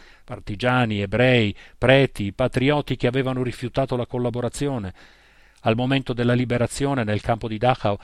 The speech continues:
si trovavano detenuti provenienti da più di trenta nazioni ed i prigionieri tedeschi non costituivano più che una piccola minoranza.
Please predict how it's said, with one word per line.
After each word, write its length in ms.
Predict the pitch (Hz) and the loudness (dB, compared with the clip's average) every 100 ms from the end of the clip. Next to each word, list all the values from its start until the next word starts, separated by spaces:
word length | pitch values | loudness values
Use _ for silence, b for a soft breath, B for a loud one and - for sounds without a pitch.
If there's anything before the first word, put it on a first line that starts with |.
| B | B
si 180 | - 131 | -8 -4
trovavano 500 | 147 135 143 139 127 | 0 4 4 2 -2
detenuti 640 | 123 120 127 143 147 131 | -4 -4 -2 -4 -4 -6
provenienti 640 | 117 120 123 131 143 - 127 | -6 -4 -2 0 0 -2 -2
da 140 | 131 | 0
più 200 | 156 156 | 0 -4
di 140 | 143 | -4
trenta 340 | 123 135 135 127 | -2 -2 0 -2
nazioni 540 | 123 - 113 98 98 b b b | -2 -4 -6 -6 -10 b b b
ed 180 | - 101 | -8 -6
i 60 | 107 | -4
prigionieri 560 | 117 104 117 127 123 | -4 -4 0 2 2
tedeschi 540 | 117 117 131 - 120 110 | 0 2 2 2 -4 -6
non 180 | 110 110 | -8 -8
costituivano 960 | 117 - 117 - 120 131 123 117 113 104 | -10 -8 -8 -4 -2 -2 -2 -6 -8 -8
più 240 | 135 131 | -8 -4
che 100 | 135 | -2
una 220 | 123 120 | -2 -4
piccola 420 | - 147 - 120 117 | -4 -8 -2 0 0
minoranza. 680 | 117 113 95 87 - - | -2 -4 -4 -6 -10 -16